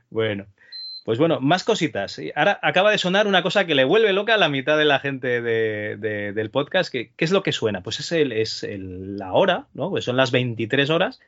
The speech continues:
y ya son ahora un pip. Pues es, eh, que nosotros somos una radio seria y tenemos que marcar <laughs> la hora en punto. En fin.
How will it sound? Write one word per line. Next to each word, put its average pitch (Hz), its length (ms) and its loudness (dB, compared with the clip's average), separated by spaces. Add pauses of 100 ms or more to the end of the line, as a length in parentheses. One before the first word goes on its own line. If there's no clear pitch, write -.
(120)
y 110 60 -6
ya 107 80 2
son 110 140 -2
ahora 117 220 4
un 107 140 -4
pip. 107 260 -8 (540)
Pues 98 220 -4
es, - 220 -6
eh, 104 280 -2
que 110 80 -2
nosotros 107 260 -2
somos 135 240 2
una 123 160 4
radio 135 320 4
seria - 380 0
y 143 100 -4
tenemos 110 380 -4
que 120 100 0
marcar 117 480 -4 (160)
<laughs> - 160 -6
la 143 240 2
hora 135 200 2
en 113 120 -2
punto. - 580 -14 (1120)
En 117 200 0
fin. 117 200 -2